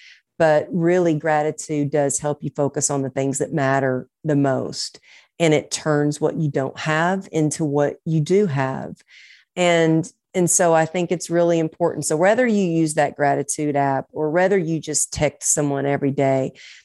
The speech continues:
that helps you express gratitude. And it's, it really does shift your perspective. So number five, y'all, we're almost through these mentally, um, mindset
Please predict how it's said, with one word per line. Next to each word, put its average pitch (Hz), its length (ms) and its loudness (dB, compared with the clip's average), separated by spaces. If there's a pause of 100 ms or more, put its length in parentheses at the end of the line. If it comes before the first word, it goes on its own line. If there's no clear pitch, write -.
(160)
that 175 180 2
helps - 400 -4
you 160 100 2
express - 720 0
gratitude. - 840 0
And 151 120 2
it's, - 380 0
it 160 140 0
really 160 340 0
does 143 240 0
shift - 400 -4
your 143 120 -2
perspective. - 920 -4 (460)
So - 120 0
number 208 300 4
five, 202 540 2
y'all, 156 260 4
we're 151 140 4
almost 254 440 2
through 247 200 2
these 185 520 -2
mentally, 170 840 0 (300)
um, 147 460 -2 (540)
mindset 160 760 2